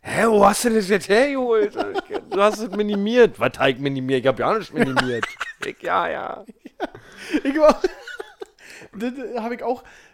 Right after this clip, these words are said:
Speaker 2: war auch ganz süß. Ähm, jetzt letzte Woche bei einem Dreh, da haben wir mit, äh, einer Oma und ihrem Enkel zusammen gedreht.
Speaker 1: <laughs>
Speaker 2: Und da haben die also ihr abseits der Kamera unterhalten. Und da meinte er, "Ja, das schickst du mir, äh, äh, oder soll dir",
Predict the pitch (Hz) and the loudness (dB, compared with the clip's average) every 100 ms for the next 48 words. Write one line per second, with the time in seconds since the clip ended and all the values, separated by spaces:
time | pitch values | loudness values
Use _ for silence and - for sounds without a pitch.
0 | _ 185 220 - 196 - 202 247 - _ | _ -2 0 0 -2 -2 -4 -6 -10 _
1 | _ 165 170 170 170 165 170 196 196 196 | _ 0 2 2 -4 -4 -4 -2 -4 -4
2 | 208 220 185 170 151 160 190 147 131 127 | -2 -2 -2 -2 -2 -2 0 0 -2 -4
3 | 147 151 147 143 - _ 139 139 131 127 | -4 -4 -4 -8 -16 _ -8 -4 -4 -6
4 | 127 127 - 165 190 190 151 165 160 170 | -8 -10 -8 -6 -4 -4 -4 -8 -10 -8
5 | 185 175 151 139 143 135 180 - _ 120 | -6 -6 -6 -6 -6 -4 -6 -8 _ -16
6 | 113 - _ _ 151 160 160 156 147 170 | -16 -18 _ _ 0 0 0 -4 -4 -4
7 | 151 147 160 135 - 180 170 160 180 196 | -4 -4 -8 -8 -8 -8 -8 -8 -8 -6
8 | 190 185 180 190 214 - _ _ _ _ | -6 -6 -6 -8 -14 -18 _ _ _ _
9 | _ _ - 151 151 165 160 160 165 143 | _ _ -18 -10 -6 -6 -4 -4 -4 -4
10 | 170 190 170 190 - 196 190 185 180 175 | -6 -8 -8 -8 -10 -8 -6 -4 -4 -6
11 | - - 160 143 147 160 156 156 190 220 | -8 -8 -8 -6 -6 -4 -4 -4 -4 -4
12 | 208 202 | -4 -4